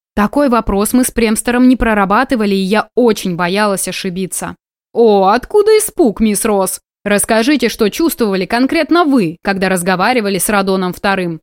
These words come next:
с правителем Примтории, Великой Империи». В словах князя звучала неприкрытая издевка, и было ясно, что бы я ни ответила, лорд Рафт вывернет все по-своему. Так что я молча смотрела на князя и мысленно уговаривала себя не кричать.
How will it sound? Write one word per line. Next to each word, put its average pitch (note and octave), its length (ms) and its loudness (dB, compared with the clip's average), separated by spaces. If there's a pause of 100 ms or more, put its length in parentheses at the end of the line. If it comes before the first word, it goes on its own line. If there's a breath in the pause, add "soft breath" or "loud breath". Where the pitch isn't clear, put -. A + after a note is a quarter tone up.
(100)
с - 120 -6
правителем A3 640 0
Примтории, G3+ 800 -2
Великой B3 520 0
Империи». F3 640 -4 (560)
В - 60 -12
словах G#3+ 440 0
князя A#3+ 380 2
звучала G3 480 -2
неприкрытая A3 720 -2
издевка, G3+ 640 -4 (160)
и G3 80 -6
было F3+ 240 -4
ясно, G3 460 -4
что - 320 -2
бы G#3 120 -4
я A3+ 220 -2
ни G3+ 140 -4
ответила, A3 540 -4
лорд G#3+ 340 -2
Рафт G#3+ 360 -4
вывернет F#3 520 -4
все F#3 240 -6
по-своему. F3 680 -8 (240)
Так G3+ 160 -4
что - 160 -8
я F#3+ 160 0
молча A#3 360 -2
смотрела A3 460 -4
на F#3+ 120 -4
князя A#3 400 -2
и G3 60 -4
мысленно A#3 600 2
уговаривала G3+ 720 -2
себя F#3 340 -6
не F#3 120 -6
кричать. F3 500 -10